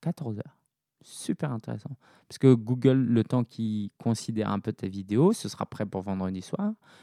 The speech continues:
Et donc, euh, samedi et dimanche, ce sera, euh, mis un peu plus en avant. Tu sais, maintenant, en fait, euh, quand une vidéo vient de publier, il y a le, il y a un, un petit encadré nouveauté qui apparaît. Euh, donc, c-, je sais pas combien de temps,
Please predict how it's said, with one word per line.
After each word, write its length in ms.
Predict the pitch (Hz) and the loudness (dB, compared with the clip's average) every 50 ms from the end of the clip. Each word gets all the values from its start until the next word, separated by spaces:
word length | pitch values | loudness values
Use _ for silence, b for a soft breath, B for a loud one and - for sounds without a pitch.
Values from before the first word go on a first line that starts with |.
| b b b b | b b b b
Et 80 | - 107 | -2 0
donc, 280 | 107 123 147 - - | 0 0 0 0 0
euh, 80 | 110 98 | -2 -2
samedi 480 | - - 101 101 98 95 101 120 131 - | 0 -2 -2 -2 -2 -2 0 -2 -2 -2
et 120 | - - 104 | -2 -6 -6
dimanche, 520 | 98 101 101 95 98 104 131 156 - - | -4 -4 -4 -4 -2 0 -2 -2 -4 -4
ce 120 | - - | -8 -10
sera, 380 | 101 - - - 123 127 139 147 b b b b b b - 123 | -10 -10 -10 -6 -4 -4 -4 -4 b b b b b b -10 -8
euh, 140 | 107 104 | -6 -4
mis 320 | 101 107 123 139 151 - - - | -2 0 0 0 0 -2 -4 -4
un 120 | 127 120 | -4 -4
peu 180 | 110 - 139 131 | 0 0 0 0
plus 240 | 120 - 175 160 160 | 2 0 0 4 4
en 120 | 170 165 | 4 6
avant. 260 | 156 160 156 156 135 123 | 4 4 4 2 0 0
Tu 100 | - - | -2 -4
sais, 140 | - 185 180 | -2 0 2
maintenant, 340 | 175 165 160 170 180 196 190 B B B B B | 2 2 4 4 4 4 2 B B B B B
en 80 | - 120 | -6 0
fait, 360 | - 170 170 _ _ - - - | 2 2 2 _ _ -6 2 4
euh, 100 | 151 147 | 4 4
quand 160 | - - 147 | 4 4 2
une 140 | 143 143 135 | 4 4 2
vidéo 240 | 127 135 127 139 135 | 0 2 4 4 4
vient 160 | 120 127 127 | 4 2 0
de 40 | 123 | 0
publier, 360 | - - 110 101 107 113 131 | -2 -8 -12 -6 -2 -2 0
il 80 | 139 135 | 2 2
y 60 | 117 | 2
a 40 | 101 | 2
le, 120 | 98 98 - _ _ - | 2 0 -2 _ _ -10
il 80 | - 107 | -6 -6
y 80 | 104 | -4
a 200 | 101 101 98 98 | -4 -4 -4 -4
un, 80 | 98 98 - _ _ _ - | -4 -6 -8 _ _ _ -8
un 140 | - 101 104 | -6 -6 -6
petit 240 | - _ - - - - | -6 _ -16 -8 -4 -2
encadré 400 | 135 127 - 127 110 113 110 107 | -2 0 0 -2 0 2 2 2
nouveauté 560 | 110 127 160 160 143 147 143 - - 151 165 | 6 8 8 8 8 6 4 2 2 -2 -2
qui 140 | - - 123 | -2 -2 -6
apparaît. 460 | 110 - - 110 107 110 131 151 160 b b b b b b b b _ - | -4 -2 -4 -6 -2 -2 -2 -2 -2 b b b b b b b b _ -8
Euh, 460 | 113 107 104 101 101 101 101 98 95 101 104 104 - - - _ - _ _ - | -6 -4 -4 -4 -4 -6 -6 -6 -6 -6 -8 -8 -10 -10 -14 _ -20 _ _ -4
donc, 260 | - 104 101 - - | -2 -2 -2 -2 -6
c-, 340 | - - - - - - - | -10 -10 -10 -10 -12 -12 -8
je 80 | - 101 | -8 -8
sais 120 | - - | -8 -2
pas 100 | - 139 | -2 -2
combien 200 | - - 117 113 | 0 2 2 2
de 60 | 110 - | 2 2
temps, 260 | - - 156 151 | 2 2 2 2